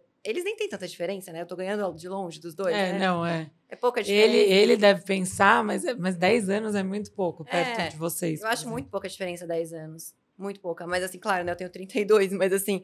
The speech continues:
Speaker 1: é, eu tenho certeza que vo-, eu vou encontrar muitas dificuldades, sim, quando ele tiver bem mais velho e eu vou ser nova. Porque hoje uma mulher de sessenta e sete anos é uma menina, é
Speaker 2: É.
Speaker 1: um, a idade mudou.
Speaker 2: É.
Speaker 1: Então, é, é muito jovem, né?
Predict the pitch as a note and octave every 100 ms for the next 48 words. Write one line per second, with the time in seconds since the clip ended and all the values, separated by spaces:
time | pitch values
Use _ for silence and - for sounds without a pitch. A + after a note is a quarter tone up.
0 | - - - F3 F3+ G#3+ G#3 C4 D4 A3
1 | A#3 - - G3+ F#3+ - G3 F#3 F#3+ G3
2 | F#3 F#3 F#3+ G#3+ B3+ - F#4 B3 G#3+ -
3 | - E3+ D#3+ E3+ E3+ E3+ E3+ - E3+ E3+
4 | F3 E3+ E3 E3 E3 E3 G3 A3+ F#3+ E3+
5 | E3+ - _ - G3 F#3 - G#3 E3+ E3+
6 | D#3 D3+ - F3+ E3+ F3+ F3+ F3 E3+ E3
7 | D#3+ E3 - _ _ - F3 E3+ G3 G3+
8 | G3 E3+ - F3 F#3+ F#3+ - D#3+ D#3 F3+
9 | B3 G#3 F3 - _ D3+ D3+ D3 D3+ E3+
10 | D#3+ D3+ E3+ A3 B3 G3+ - _ _ D3+
11 | D3 F3+ E3 D3+ F3 F#3 G#3 A#3+ G#3+ F3
12 | D#3+ E3 D#3+ E3 F3